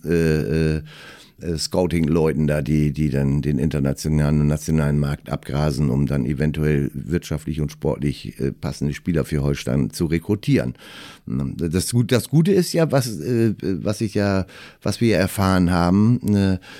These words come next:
ist ja, dass, äh, die, die, der Verlust an Fernsehgeld, der mit schlechteren Tabellenplatzierungen einhergeht,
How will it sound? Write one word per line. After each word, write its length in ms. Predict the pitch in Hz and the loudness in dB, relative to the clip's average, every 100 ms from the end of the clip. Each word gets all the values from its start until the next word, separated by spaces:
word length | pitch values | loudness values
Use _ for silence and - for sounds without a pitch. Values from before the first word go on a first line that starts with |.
| - - - | -20 -18 -10
ist 180 | - - | -6 -2
ja, 160 | 95 | 0
dass, 360 | 92 92 - - | 0 -2 -4 -6
äh, 340 | 82 87 87 | -2 0 -2
die, 340 | 82 90 85 80 | -2 -2 -2 -2
die, 680 | 80 80 76 76 - 50 - 50 50 50 52 | -2 -2 -2 -4 -6 -8 -8 -12 -12 -12 -4
der 120 | 92 | -2
Verlust 480 | - 101 151 151 76 | 2 4 4 2 -2
an 140 | 95 | -2
Fernsehgeld, 680 | 87 120 143 107 87 90 80 | 0 2 4 2 0 0 2
der 100 | 87 | 2
mit 220 | 87 90 - | 2 0 -2
schlechteren 460 | 98 98 98 92 | -2 0 0 0
Tabellenplatzierungen 880 | 92 82 110 104 98 - 107 92 90 | 0 2 2 2 -2 -4 0 2 2
einhergeht, 760 | 62 90 92 117 82 80 95 | 2 2 4 2 2 0 0